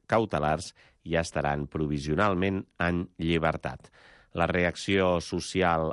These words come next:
ha estat clara en les últimes hores. S'han convocat per a les set d'aquesta tarda concentracions que s'han fet des de fa una hora, com dèiem,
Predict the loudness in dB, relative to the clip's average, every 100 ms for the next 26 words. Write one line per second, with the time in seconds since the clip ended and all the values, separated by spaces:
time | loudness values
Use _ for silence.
0 | -2 -2 0 -4 -2 0 2 2 2 0
1 | 0 -2 -2 -4 0 2 2 0 -4 -6
2 | -4 -4 -4 -2 0 0 -2 -4 -2 -2
3 | -2 -2 -2 -2 -4 -2 -2 -2 0 0
4 | 0 -2 -4 -4 -4 -4 -4 0 2 2
5 | -2 -8 -6 -4 -4 -4 -6 -4 0 0
6 | -2 -10 -20 -20 -20 -10 -6 -6 -4 -2
7 | 0 0 -2 -2 0 2 0